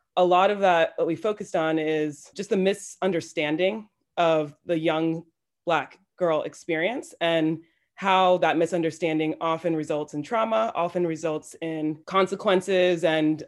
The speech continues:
in school that aren't necessarily aligned with what they need.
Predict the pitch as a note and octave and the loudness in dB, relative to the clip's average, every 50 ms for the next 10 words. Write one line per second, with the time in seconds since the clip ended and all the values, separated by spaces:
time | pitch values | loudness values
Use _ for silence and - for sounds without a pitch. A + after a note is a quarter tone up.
0 | - - F3 F3+ F3 F3+ - - A3+ A3 G#3+ G#3+ G#3+ G#3+ A3+ G#3+ - _ _ _ | -4 0 0 0 0 -2 -4 0 2 2 4 4 2 0 -2 -6 -10 _ _ _
1 | _ _ _ - F3 D#3 G#2+ E3+ F3 D3+ A#2+ E3+ E3 E3+ F#3 F3+ - G3 F3+ E3+ | _ _ _ -2 0 2 2 2 0 0 0 -4 -6 -6 -10 -8 0 2 4 4
2 | E3 E3 E3 E3+ E3+ E3 E3 D#3+ D#3+ D#3+ D#3+ D#3+ D#3+ D#3+ - E3 E3 E3 D#3+ D#3+ | 6 4 4 4 2 2 0 0 2 0 0 0 -2 -2 -2 -2 0 0 2 2
3 | E3 E3 E3 D#3 D3 E3 D#3+ D#3 - D3+ C#3+ C#3+ C#3+ D3 D3 D3 D#3 F3+ A3 A#3 | 0 0 0 -2 -4 -4 -4 -2 -4 -4 -4 -4 -4 -4 -4 -4 -4 -6 -6 -8